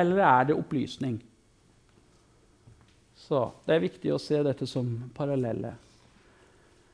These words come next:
løsninger. Men, hva skal vi si, for enkelhets skyld, i sånne type lærebokframstillinger og i forelesninger som dette, så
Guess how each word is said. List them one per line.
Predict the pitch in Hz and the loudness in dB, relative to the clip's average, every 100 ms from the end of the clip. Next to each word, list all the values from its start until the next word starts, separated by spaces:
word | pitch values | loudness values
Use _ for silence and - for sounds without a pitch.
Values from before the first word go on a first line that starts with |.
| - | 2
løsninger. | 165 151 190 | 2 4 6
Men, | 220 233 - - 156 - - - 160 | 6 4 -2 -8 -8 -8 -10 -10 0
hva | 180 | 2
skal | - 214 | 4 2
vi | |
si, | 262 254 | 2 2
for | 233 | 4
enkelhets | 233 202 160 170 165 | 4 6 4 4 4
skyld, | 208 240 247 202 | 2 4 4 2
i | 175 | 2
sånne | 208 196 180 160 - | 0 2 0 -2 -2
type | 170 - 160 156 | 0 2 4 6
lærebokframstillinger | 190 190 180 160 170 170 180 175 - 180 175 180 180 175 151 | 6 6 4 4 2 4 4 4 2 0 2 2 2 2 2
og | 139 | 0
i | 131 - - - - - - | -6 -14 -20 -20 -20 -20 -16
forelesninger | - 233 233 226 196 196 196 - - 208 208 | 8 12 12 12 12 12 12 8 4 6 8
som | 175 208 208 | 8 8 10
dette, | 180 - 247 233 - - - - - - - | 10 8 6 6 2 -16 -20 -20 -20 -20 -18
så | - - | 0 10